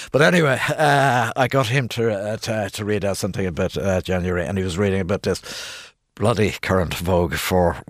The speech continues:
uh, wild gardening and whatever. He says is, you know, everybody has to have it, and if you don't have it, you're in trouble. Uh, every, it, it can look a mess, but so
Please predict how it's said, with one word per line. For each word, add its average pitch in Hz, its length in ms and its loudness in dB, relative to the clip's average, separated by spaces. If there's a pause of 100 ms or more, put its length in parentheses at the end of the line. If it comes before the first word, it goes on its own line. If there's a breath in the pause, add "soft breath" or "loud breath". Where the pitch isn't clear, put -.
(120)
uh, 92 420 2 (140)
wild 98 340 0
gardening 90 440 0
and 85 220 -4
whatever. 90 560 -4
He 82 80 -4
says 85 240 -2
is, 82 340 0
you 92 120 -2
know, 73 180 -4
everybody 92 360 -2
has 107 340 2
to 95 100 2
have 80 100 -2
it, 80 40 -2
and 80 100 -4
if 82 120 -6
you 92 80 -2
don't 95 220 0
have 92 140 0
it, 82 100 -2
you're 85 180 -4
in 80 100 -6
trouble. 85 320 -4 (340 loud breath)
Uh, 135 400 2 (460)
every, 202 420 4
it, 180 180 4
it 180 180 2
can 202 220 6
look 202 140 0
a 196 40 0
mess, 185 360 2 (100)
but - 140 -2
so 113 400 4